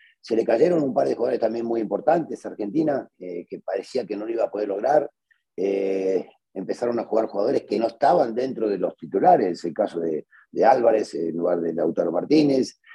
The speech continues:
el caso de, de McAllister, el caso de Enzo, sí, eran jugadores que no estaban dentro de, de los titulares de este equipo y que sorprendieron, sorprendieron por, por su fútbol, sorprendieron por su mentalidad,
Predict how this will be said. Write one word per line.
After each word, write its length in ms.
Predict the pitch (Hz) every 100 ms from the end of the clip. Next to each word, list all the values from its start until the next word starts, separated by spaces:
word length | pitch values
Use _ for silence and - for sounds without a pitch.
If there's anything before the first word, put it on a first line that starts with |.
| -
el 140 | - 85
caso 280 | 92 87 82
de, 680 | 82 80 80 78 80 78 71 _ - -
de 100 | 82
McAllister, 760 | 87 - 147 127 - 110 113
el 160 | 110 104
caso 240 | 117 -
de 180 | 85 120
Enzo, 420 | 131 - 113 107
sí, 300 | 98 - - -
eran 200 | 151 -
jugadores 360 | 123 160 185
que 140 | - 113
no 140 | 135
estaban 440 | - 160 170 135
dentro 360 | 120 147 - 123
de, 260 | 104 95 - _ _ _ 92
de 80 |
los 140 | 107 98
titulares 420 | 113 - 107 135 120
de 80 |
este 160 | 107 -
equipo 560 | 92 135 - 160 160 - _ _ _ -
y 520 | - 110 107 107 101
que 540 | 104 107 104 101 87 - -
sorprendieron, 640 | 117 110 117 151 104 90
sorprendieron 540 | - 101 101 110 131 117
por, 300 | 104 104 92
por 180 | 98 92
su 100 | 98
fútbol, 380 | 107 90 -
sorprendieron 460 | - 92 98 110 113
por 160 | 95 90
su 120 | -
mentalidad, 580 | 92 87 92 104 -